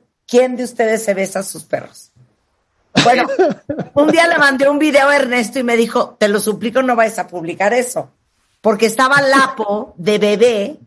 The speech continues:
dormido, y cuando se duerme, se le sale la lengua. Entonces yo, con mis labios,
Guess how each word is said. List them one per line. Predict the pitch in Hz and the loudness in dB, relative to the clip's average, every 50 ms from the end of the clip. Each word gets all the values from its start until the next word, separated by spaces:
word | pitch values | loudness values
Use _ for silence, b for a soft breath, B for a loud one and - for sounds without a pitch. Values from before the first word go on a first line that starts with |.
| _ _ _ _ _ _ _ _ | _ _ _ _ _ _ _ _
dormido, | - 175 220 214 214 220 233 233 254 277 285 262 240 233 208 202 254 - - _ _ _ _ _ _ _ _ _ | -2 0 2 2 2 0 0 0 0 0 0 0 2 2 2 0 -2 -6 -14 _ _ _ _ _ _ _ _ _
y | - 220 | -8 -4
cuando | - - 233 220 226 254 233 | -2 0 0 2 2 0 0
se | 196 254 226 | 0 0 0
duerme, | 233 247 262 277 269 277 294 277 - - - | 2 2 2 2 2 0 0 -2 -4 -6 -10
se | - - - 240 220 | -10 -6 -4 -2 -2
le | 208 202 | -2 -4
sale | 196 - - 247 247 247 247 226 | -4 -4 -4 -2 -2 -2 0 0
la | 226 220 | 0 0
lengua. | 226 240 247 247 240 196 175 160 - - _ _ _ _ _ _ _ _ _ _ _ _ _ | 0 0 0 -2 -2 -4 -6 -6 -8 -14 _ _ _ _ _ _ _ _ _ _ _ _ _
Entonces | _ - 254 269 269 226 196 | _ 0 2 2 2 0 0
yo, | 285 294 302 294 285 - - | 2 2 2 2 0 -2 -6
con | 220 233 226 | -6 -4 -2
mis | 233 226 214 196 | -2 -2 -2 0
labios, | 208 262 269 262 269 233 247 226 220 220 233 302 - - - - | 0 2 2 2 2 0 0 0 0 0 0 -2 -6 -10 -14 -18